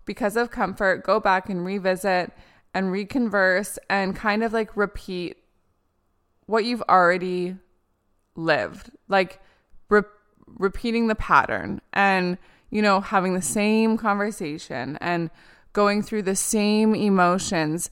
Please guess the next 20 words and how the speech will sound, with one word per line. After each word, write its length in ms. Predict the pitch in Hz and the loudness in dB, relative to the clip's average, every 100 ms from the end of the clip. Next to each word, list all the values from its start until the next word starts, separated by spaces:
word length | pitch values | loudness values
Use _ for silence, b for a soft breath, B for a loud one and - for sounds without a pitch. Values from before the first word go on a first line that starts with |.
| b b - | b b -6
So 480 | - 233 220 208 - b b - - | 4 8 8 6 0 b b -20 -10
if 160 | - 226 | -2 0
you 140 | 254 | 0
can 200 | 285 370 | 0 0
kind 300 | 349 330 285 | 2 4 6
of, 140 | 294 262 | 6 6
like, 260 | 254 226 | 2 2
put 180 | - 240 | 0 0
yourself 380 | 247 262 277 285 | -2 0 -2 0
in 100 | 302 | 0
a 80 | 294 | 0
position 540 | 330 254 214 214 233 | -2 -2 -2 -2 -2
to 80 | 226 | -2
be 160 | 202 208 | -2 -2
super 460 | - 202 185 220 | -2 -2 -2 2
aware 440 | 196 170 175 156 185 | 2 2 0 2 4
of 200 | 214 202 | 2 2
this 460 | 254 294 349 - - b b b b _ - | 2 2 -2 -10 -16 b b b b _ 4
and 640 | 233 226 226 214 208 214 b b b _ _ 185 | 6 8 6 2 -2 -6 b b b _ _ -10
detach 1080 | - 233 233 - 208 180 175 247 269 - - | -4 -2 -2 -4 4 8 8 4 0 -6 -10